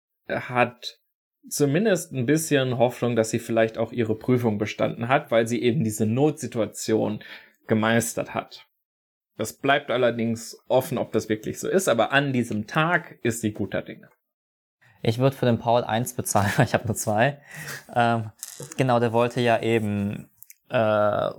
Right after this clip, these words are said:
Speaker 2: berichten, undercover. Und hat dann tatsächlich gefunden, dass da ein Sack, äh, von geschmuggelter Ware tatsächlich drauf war,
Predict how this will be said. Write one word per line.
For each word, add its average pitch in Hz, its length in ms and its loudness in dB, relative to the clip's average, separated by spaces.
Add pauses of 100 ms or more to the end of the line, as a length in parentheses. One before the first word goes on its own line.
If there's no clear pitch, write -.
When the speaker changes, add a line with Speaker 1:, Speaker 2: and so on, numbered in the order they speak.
Speaker 2:
berichten, 120 500 2
undercover. 123 840 2 (1400)
Und 120 720 0
hat - 260 2
dann 135 100 2
tatsächlich 139 460 2
gefunden, 135 380 2
dass 123 200 0
da 120 140 4
ein 135 320 2
Sack, 123 500 0 (120)
äh, 110 460 2 (540)
von 113 680 0
geschmuggelter 135 640 0
Ware 135 200 2
tatsächlich 123 320 -2
drauf 127 380 2
war, 117 320 2